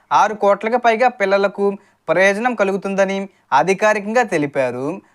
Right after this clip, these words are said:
ప్రస్తుతం ఐదు సంవత్సరాల లోపు పిల్లలకు ఆధార్ నమోదు సమయంలో వేలు ముద్రలు, కనుపాప గుర్తింపులు తీసుకోరు. అందువల్ల పిల్లలు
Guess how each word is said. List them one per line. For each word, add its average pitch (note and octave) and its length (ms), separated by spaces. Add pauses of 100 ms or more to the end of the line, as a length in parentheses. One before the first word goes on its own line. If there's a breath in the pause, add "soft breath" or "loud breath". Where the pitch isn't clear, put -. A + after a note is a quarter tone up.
(160)
ప్రస్తుతం F3+ 520 (420 soft breath)
ఐదు A#3 160 (100)
సంవత్సరాల G3 480
లోపు A3+ 160 (120)
పిల్లలకు G3 440 (560 soft breath)
ఆధార్ A#3 340
నమోదు A3 260 (100)
సమయంలో G3+ 400 (320)
వేలు G3 320
ముద్రలు, F#3+ 400 (300)
కనుపాప G#3 420 (120)
గుర్తింపులు F#3+ 520 (420 soft breath)
తీసుకోరు. D3 640 (460 soft breath)
అందువల్ల A3 460 (360)
పిల్లలు G#3 360